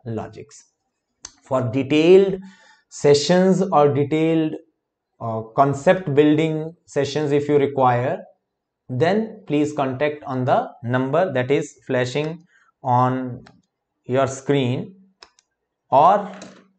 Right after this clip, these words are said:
you can check the number on this particular YouTube channel also. Concepts are very important to understand, and that too with logics, to pass this particular exam.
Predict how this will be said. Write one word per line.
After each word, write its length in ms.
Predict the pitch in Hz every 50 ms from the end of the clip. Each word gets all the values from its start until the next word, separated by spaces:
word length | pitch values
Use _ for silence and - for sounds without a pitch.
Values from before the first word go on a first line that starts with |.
| _ _
you 140 | 139 139 135
can 420 | 139 160 165 196 240 262 - - - _ _
check 220 | - 170 147 151 143
the 80 | 147
number 240 | 143 139 139 135 139
on 220 | 135 131 131 131 127
this 200 | 131 123 123 -
particular 520 | - 127 120 123 123 123 127 123 120 - - - _ _ _ _ _ _ _ _ _ -
YouTube 340 | 127 139 131 135 139 127
channel 280 | 135 135 131 131 131 135
also. 400 | 135 135 127 - - 190 - - - - _ _ _ _ _ _ _ _ _ _ _ _ _ _ _ _ - - - - - - - - _ _ _ _ _ -
Concepts 580 | 139 147 151 143 - 180 190 190 190 - - - -
are 140 | 147 131 127
very 320 | 117 127 139 147 175 190
important 600 | 185 175 - 170 170 165 170 175 170 165 165 -
to 100 | 165 165
understand, 720 | - 139 139 139 147 165 160 - - 160 156 165 170 170 170 170 - -
and 140 | 131 131 120
that 240 | 131 131 - 131 -
too 100 | 135 123
with 200 | 127 170 190 185 185 - -
logics, 500 | 117 110 107 104 101 95 104 104 - -
to 100 | - 127
pass 280 | - 113 110 110 107 -
this 260 | 127 143 156 - -
particular 520 | - 110 98 - 98 113 139 196 254 262 - -
exam. 460 | - 104 98 95 - 92 - - -